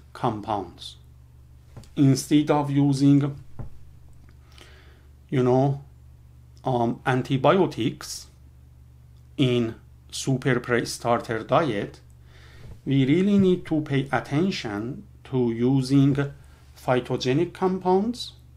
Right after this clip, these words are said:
which have other benefits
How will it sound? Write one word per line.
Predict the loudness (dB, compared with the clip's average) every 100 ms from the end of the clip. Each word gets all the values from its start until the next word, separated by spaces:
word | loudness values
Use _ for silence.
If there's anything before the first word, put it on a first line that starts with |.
| -18
which | -10 -8 -8
have | -4 -2 -2 -4 -18 -20 -20 -20 -20 -20
other | -4 -2 0 0 -2 -6 -14 -20 -20 -20 -16 -14 -12 -12 -12 -14 -16 -20 -20 -20 -20 -20 -8
benefits | -4 -4 -4 -4 -4 -6 -12 -18